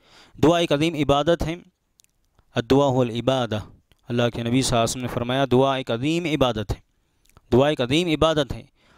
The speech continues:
और दुआ के ज़रिए बड़ी-बड़ी मुसीबतें, बड़ी-बड़ी परेशानियाँ दूर होती हैं, अल्लाह का तक़र्रुब हासिल होता है, अल्लाह की नज़दीकी हासिल होती हैं। और दुआ के जो औकात बताए गए, अगर उसकी पाबंदी हम करें, अल्लाह से रो कर, गिड़गिड़ा कर,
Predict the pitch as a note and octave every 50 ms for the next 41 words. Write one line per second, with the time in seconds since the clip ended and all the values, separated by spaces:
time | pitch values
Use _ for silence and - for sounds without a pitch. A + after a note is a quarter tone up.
0 | _ _ _ _ - B2 C#3 C#3+ C#3 B2+ C#3 C#3+ D#3 D#3+ E3 D#3+ D3+ - D3 C#3
1 | C3 D3 D3 D#3 D#3 D3+ C#3+ B2+ F3 G3+ G3+ E3+ E3 D#3 D3+ C#3+ C#3 B2+ - C#3+
2 | B2+ B2 B2 - B2+ A#2+ A#2+ B2 E3 F3 E3+ D3+ D3 C#3 C3+ - - C3 C3 B2+
3 | - - B2 B2 B2 B2+ B2 A2+ G2+ - _ _ _ - _ _ _ B2 C3+ C#3+
4 | C3 A#2 A#2 - - B2+ A#2+ G#2 G#2+ G#2+ A2 A2+ A#2+ B2 B2 A#2+ A2+ - A2+ A2
5 | A2 - _ _ _ _ - B2 - - C#3 D#3+ D#3+ D3 B2+ - B2+ A2+ - A#2+
6 | A2 A2 A2 - A2 G#2+ G2+ G#2+ G#2+ G#2 _ _ - - - - - B2 B2+ C3
7 | C3+ B2+ - B2+ A#2 A#2+ A2+ - C#3 C#3+ - E3+ E3 C#3+ C3+ C3 - - B2+ A#2
8 | A2+ A2+ - A#2 A2+ G#2 G2+ G2 F#2+ _ _ _ - - B2 A#2 B2 C#3 D3 D3
9 | C#3 - B2+ C3 B2 A#2 A#2+ A#2 - C#3+ C#3+ C3 B2 B2 - B2+ C#3 D3+ D#3 C#3+
10 | C#3 C3 B2 B2 A#2+ A#2+ - - - - - A#2 A#2 A#2+ C3+ C#3 C#3 A#2+ A#2+ A#2
11 | A#2 - C3 C#3 C#3+ A#2+ G2+ - - - - _ _ A#2+ A#2+ B2+ B2+ B2 A2+ -
12 | A#2+ A2+ C3+ C#3 B2 - - A#2 A2+ A2 A#2+ B2+ B2 A#2 A#2+ B2 C3+ C3+ B2+ B2
13 | B2+ A#2 G#2+